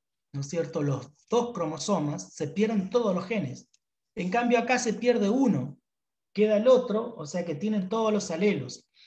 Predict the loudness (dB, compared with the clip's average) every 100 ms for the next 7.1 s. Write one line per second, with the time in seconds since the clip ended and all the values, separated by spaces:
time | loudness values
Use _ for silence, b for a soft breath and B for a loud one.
0 | B B B -4 2 4 4 2 0 -2
1 | 0 0 0 -2 0 2 2 0 0 0
2 | 0 0 0 0 0 2 2 2 2 2
3 | 0 -2 -2 -2 0 0 2 2 0 -4
4 | -10 -12 -10 -6 -6 -2 -2 0 2 2
5 | 2 0 2 2 2 0 -2 -6 -14 _
6 | _ b b _ -10 -4 -2 -2 -4 -6